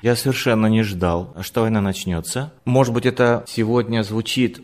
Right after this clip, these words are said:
уже даже банально, эти слова, и многие говорили. Я на сто, на двести, на триста процентов был уверен, что война не начнется. Уж слишком диким казалось такое предположение и слишком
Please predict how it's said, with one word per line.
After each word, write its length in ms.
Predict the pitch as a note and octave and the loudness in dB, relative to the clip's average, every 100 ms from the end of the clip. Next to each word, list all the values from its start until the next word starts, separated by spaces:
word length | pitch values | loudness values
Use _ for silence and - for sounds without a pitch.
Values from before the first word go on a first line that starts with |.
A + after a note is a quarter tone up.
| - | -4
уже 160 | G#2+ | 0
даже 240 | A#2 A#2+ A2 | 4 4 4
банально, 520 | G2+ A#2 C3+ A#2+ G#2 | 2 4 4 4 4
эти 200 | F2 - | 2 0
слова, 560 | - E2+ E2+ D#2+ D2+ - | -2 0 0 0 -4 -2
и 100 | G2 | 2
многие 400 | A2+ C3 G#2+ G#2+ | 4 4 4 2
говорили. 580 | G2 G2+ G2+ F2 E2 E2 | 2 2 2 0 -4 -4
Я 220 | A2 C3 | 2 4
на 100 | B2+ | 4
сто, 280 | A#2 - G2+ | 2 2 2
на 140 | G#2 | 2
двести, 480 | G#2 G#2 G#2+ F#2 - | 2 2 2 0 -4
на 120 | F2+ | -6
триста 480 | F2+ A2 A#2+ A2+ - | -2 2 2 2 -4
процентов 720 | F#2+ F#2+ - F#2 E2+ - D#2 | -4 -6 -2 -4 -4 -8 -10
был 240 | F#2+ G2+ - | -4 -4 -2
уверен, 440 | A2 G2+ F#2+ F2 E2 | -2 2 2 0 -6
что 200 | - F2 | -6 -6
война 300 | F2+ F#2 G2 | -2 -2 0
не 220 | F#2 F#2 | 0 0
начнется. 680 | G2 - F2 D#2+ - - - | -2 -4 -8 -10 -10 -16 -10
Уж 180 | A2+ G2+ | -8 -8
слишком 800 | - A2+ B2 - A#2 A2 G#2+ F#2 | -8 -4 -4 -2 0 0 0 -6
диким 540 | A2 F2+ C3 - G#2+ E2+ - | -8 0 0 2 -2 -2 -4
казалось 440 | G#2+ F#2 F#2+ F#2 | -4 2 2 2
такое 260 | - F#2 F#2+ | -2 -2 -2
предположение 1000 | - F2+ F#2+ E2+ D#2+ G2 F#2+ F2+ E2+ - - | -2 -4 -4 -2 -2 -2 -2 -2 -6 -10 -8
и 320 | F#2 F#2+ F#2 | -4 -2 -4
слишком 880 | - - G2 G2 - G2+ F#2+ F2 | -6 -8 -6 -8 -6 -4 -4 -6